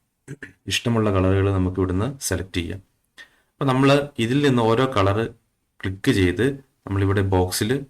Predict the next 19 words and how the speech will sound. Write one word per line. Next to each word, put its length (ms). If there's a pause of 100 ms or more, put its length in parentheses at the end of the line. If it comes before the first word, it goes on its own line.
(140)
ടിക്ക് 180
ചെയ്ത് 200
കൊടുക്കണം. 440 (500)
അപ്പൊ 120
നമ്മൾ 180
ഓരോ 500 (260)
കളറുകൾ 380
നമ്മൾ 220
ഇവിടുന്ന് 240
എടുക്കുകയാണ്. 480
നമുക്ക് 400
വരച്ച് 440
വരച്ച് 280
നമുക്ക് 160
വീട് 340
വരയ്ക്കാൻ 400
പറ്റും. 200
നമുക്ക് 180
ഉദാഹരണത്തിന് 560